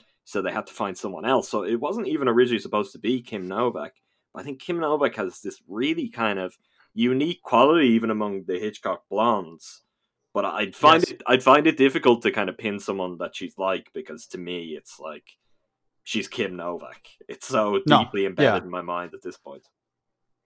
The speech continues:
Speaker 2: No, I thought she was great. I, I thought she was great. Um, yeah, man. So then a bunch of stuff happens. Uh, th-, also, I, I, was this the first shot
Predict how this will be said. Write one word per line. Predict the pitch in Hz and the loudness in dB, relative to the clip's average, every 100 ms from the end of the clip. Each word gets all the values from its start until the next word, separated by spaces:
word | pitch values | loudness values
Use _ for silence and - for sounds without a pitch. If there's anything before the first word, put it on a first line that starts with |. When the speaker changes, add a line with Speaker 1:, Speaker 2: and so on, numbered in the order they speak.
| - | 6
Speaker 2:
No, | 190 | 10
I | 156 | 10
thought | 156 180 | 10 6
she | 175 | 4
was | 123 | 2
great. | 117 107 - - | 2 0 -2 -2
I, | 131 - | -2 0
I | |
thought | 127 120 | 0 0
she | - | -2
was | 107 95 | -8 -6
great. | 104 95 - - - - | -4 -4 -8 -20 -20 -2
Um, | 135 131 117 110 104 101 _ _ _ _ _ _ _ _ _ _ _ _ - | 2 4 2 -2 -4 -8 _ _ _ _ _ _ _ _ _ _ _ _ -2
yeah, | 160 269 240 | 6 10 10
man. | 160 170 180 | 10 8 6
So | 170 175 | 2 0
then | 180 | 0
a | 147 | 6
bunch | 156 196 | 4 4
of | 165 | -2
stuff | - 170 165 | 2 2 6
happens. | 139 131 123 | 4 4 0
Uh, | 139 147 | 0 0
th-, | 147 - | 2 10
also, | 202 - 165 - | 10 10 6 6
I, | 151 - | 0 -2
I, | - _ _ | -8 _ _
was | 143 147 120 | 4 4 6
this | 202 - | 4 4
the | 214 | 0
first | - 147 160 | 6 6 6
shot | - 135 131 139 | 6 8 10 8